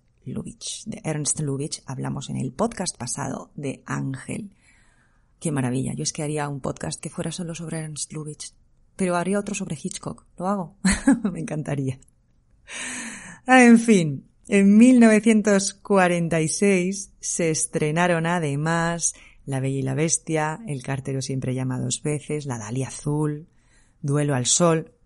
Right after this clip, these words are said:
ahora sí, de King Vidor, Encadenados de Hitchcock, El extraño de Orson Welles, Forajidos, Pasión de los fuertes de, de John Ford, Qué bello es vivir, madre mía,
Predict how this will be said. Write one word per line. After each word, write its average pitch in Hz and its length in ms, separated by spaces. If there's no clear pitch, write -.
ahora 135 320
sí, 135 260
de 131 140
King 139 220
Vidor, 143 360
Encadenados 135 680
de 127 140
Hitchcock, - 520
El 151 140
extraño 143 560
de 135 100
Orson 135 300
Welles, 143 460
Forajidos, 156 840
Pasión 170 380
de 156 60
los 135 140
fuertes 160 400
de, 139 240
de 143 460
John 147 220
Ford, 170 280
Qué 165 140
bello 151 260
es 123 80
vivir, 135 420
madre 135 320
mía, 139 300